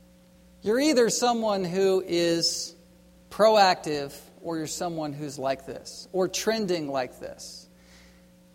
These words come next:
A lazy person is someone who's unruly, someone who's out of line,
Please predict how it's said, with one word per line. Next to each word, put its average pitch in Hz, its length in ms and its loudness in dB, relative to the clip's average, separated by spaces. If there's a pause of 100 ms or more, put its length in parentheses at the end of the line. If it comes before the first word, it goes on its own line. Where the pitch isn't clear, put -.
(120)
A 175 100 2
lazy 254 400 6
person 214 500 0
is 180 100 -2
someone 208 300 -2
who's 180 280 -2
unruly, 185 760 0
someone 233 400 -2
who's 202 240 -2 (140)
out 208 260 2
of 175 200 -4
line, 165 760 -2